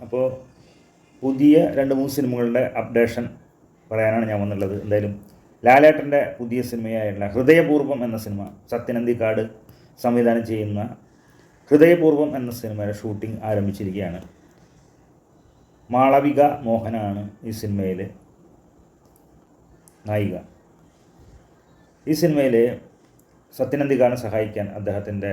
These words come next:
രണ്ട് മക്കളും കൂടെ ഉണ്ട് എന്നുള്ള വലിയൊരു പ്രത്യേകതയും കൂടി ഉണ്ട്.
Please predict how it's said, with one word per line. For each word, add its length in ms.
രണ്ട് 260
മക്കളും 420
കൂടെ 240
ഉണ്ട് 200
എന്നുള്ള 300
വലിയൊരു 240
പ്രത്യേകതയും 420
കൂടി 160
ഉണ്ട്. 160